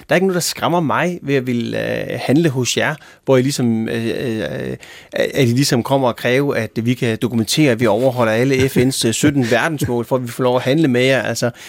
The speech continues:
I har jo nogle ting, I, I bringer til bordet, hvor jeg måske synes, at, at jeres, øh, udtryk er mere en, en, en lidt mere, kan man sige, øh, feinschmecker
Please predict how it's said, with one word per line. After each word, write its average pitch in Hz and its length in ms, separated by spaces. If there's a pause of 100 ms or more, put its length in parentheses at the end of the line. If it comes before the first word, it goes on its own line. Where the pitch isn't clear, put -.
(160)
I 180 80
har 160 220
jo 180 60
nogle 123 180
ting, 156 260
I, 151 140
I 143 120
bringer 123 240
til 117 120
bordet, 143 320
hvor 131 140
jeg 117 160
måske 117 320
synes, 143 300
at, 113 280
at 123 180 (100)
jeres, 104 420 (580)
øh, 107 400
udtryk 175 480
er 117 100
mere 151 560
en, 120 240
en, 107 360 (300)
en 139 140
lidt 139 120
mere, 117 380
kan 113 160
man 107 60
sige, 113 720
øh, 120 60
feinschmecker 120 760